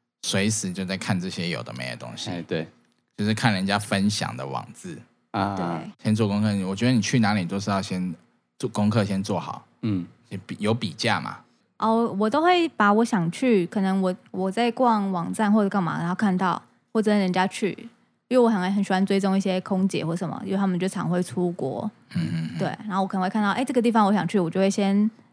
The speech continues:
Speaker 3: 先存，就先打起来，我会打在那个记事本里面。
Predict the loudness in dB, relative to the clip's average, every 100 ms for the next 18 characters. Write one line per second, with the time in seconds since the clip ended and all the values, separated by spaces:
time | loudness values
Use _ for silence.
0 | _ _ _ 0 2 4 0 -2 0 2
1 | 2 0 -2 -2 -2 0 0 0 0 2
2 | 2 2 0 0 2 0 0 -4 -4 -4